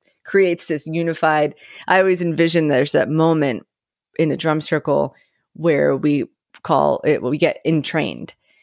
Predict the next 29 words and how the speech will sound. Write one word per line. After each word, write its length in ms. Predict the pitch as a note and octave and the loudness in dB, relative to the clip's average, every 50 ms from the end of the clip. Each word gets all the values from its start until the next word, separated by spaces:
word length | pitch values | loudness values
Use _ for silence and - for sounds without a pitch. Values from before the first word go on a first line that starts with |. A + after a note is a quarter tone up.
| _ _ _ _ _ _ | _ _ _ _ _ _
which 200 | - C#3+ - - | -14 -12 -8 -4
means 240 | D#3 D#3 D3 C#3+ C#3+ | -2 -2 -2 -2 0
you're 100 | D#3 D3 | 0 2
all 180 | C#3 D3 C#3 | 2 2 0
connected 440 | - - E3+ D3+ D3+ D3 - - C#3+ - | 0 -2 -2 -2 0 -2 -2 -6 -8 -8
together 380 | - D3+ - D3+ D3 D3 C#3+ | -6 -2 0 0 0 0 0
in 100 | C#3 C#3 | 0 -2
the 80 | C#3 C3 | -2 -2
rhythm. 380 | D3 D3 C3+ C3 A#2 A#2 B2 - _ - | -2 -2 -2 -2 -4 -8 -10 -12 _ -6
And 220 | - C#3+ D3 D3 D3 | -4 -4 -2 -2 0
there's 240 | D3+ C#3 C#3+ - | -2 -2 -2 -2
just 220 | - D3+ D3+ - - | -2 -2 -2 -2 -2
this 160 | D3+ C3+ - | -4 -2 -2
spark, 580 | - - - - - - D3+ D3+ - - - - | -2 -2 -4 -2 0 0 0 0 -2 -4 -8 -12
this 200 | - C3 - - | -12 -10 -8 -8
electrical 720 | C#3 C#3 D3 D3+ - - - D#3 - D3 C#3+ C#3+ C#3 C#3 | -6 -4 -4 -4 -6 -8 -10 -10 -8 -8 -8 -8 -8 -6
zzz 380 | D3 E3+ E3+ F3 G#3+ C4 - - - - | -2 0 2 2 2 2 0 -4 -8 -6
moment 560 | F3+ F#3 F#3 F3+ F#3 F3+ F3 D#3+ C#3 A#2 - _ | -2 0 2 2 2 2 0 0 -2 -4 -8 _
where 160 | - F3+ F3+ | -4 -2 -2
you 200 | E3+ E3+ D#3+ D3+ | -2 -2 -6 -8
can 200 | - - D#3 C#3 | -8 -8 -10 -10
feel 320 | - _ - F#3+ F3 C#3 B2 | -8 _ -2 0 0 0 -2
it. 100 | - - | -6 -8
We're 120 | - D#3 C3 | -10 -10 -10
like, 240 | C#3 F3 - - - | -10 -12 -12 -12 -8
"Yeah, 480 | - - - - - A#3+ A#3+ G#3 F3 - _ _ - - - - _ _ | -6 -4 -4 -2 0 0 0 -2 -2 -6 _ _ -20 -20 -20 -20 _ _
we're 160 | F3 F3+ E3+ | -4 -4 -2
there." 460 | D#3+ F#3 G3+ G3+ F#3+ E3 C#3+ B2 - - _ - - - - - _ _ _ _ _ | 0 0 2 2 2 0 0 -2 -6 -10 _ -20 -20 -20 -20 -20 _ _ _ _ _
And 560 | - F3+ F3 E3+ E3 E3 E3 D#3+ D#3 D#3 D3 | -4 -2 -2 0 0 -2 -2 -2 -4 -6 -10